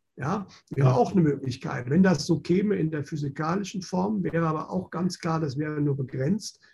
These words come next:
Speaker 1: Und irgendwann wird sich Deutschland, das hat er gesagt, ganz neu erfinden. Und dann ist es ein Role-Model für die ganze Welt. Aber in einem Zwischenzeitraum könnte das auch sein.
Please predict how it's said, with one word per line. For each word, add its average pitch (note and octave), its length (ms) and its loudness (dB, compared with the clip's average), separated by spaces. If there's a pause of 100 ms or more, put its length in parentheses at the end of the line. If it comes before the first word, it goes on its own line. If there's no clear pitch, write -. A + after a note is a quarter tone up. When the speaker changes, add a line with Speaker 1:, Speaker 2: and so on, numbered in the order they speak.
(360)
Speaker 1:
Und C#3+ 260 -4
irgendwann D#3+ 460 2
wird E3 160 0
sich C#3+ 200 -6
Deutschland, E3 380 -2
das C#3+ 160 -4
hat D3 100 -4
er D3+ 140 -2
gesagt, C#3+ 480 -4
ganz D3 300 -4
neu C#3 160 0
erfinden. F#3 560 0
Und D3+ 100 0
dann D3+ 160 -2
ist D3 140 -6
es - 180 -8
ein D3 140 -2
Role-Model C#3+ 840 2
für D3 160 -6
die C3 120 -2
ganze B2 260 -6
Welt. C3 360 0 (300)
Aber - 180 -4
in C#3+ 140 0
einem C3 120 -2
Zwischenzeitraum E3+ 840 0
könnte D#3+ 280 -2
das - 280 -12
auch F#3+ 200 -2
sein. - 380 -10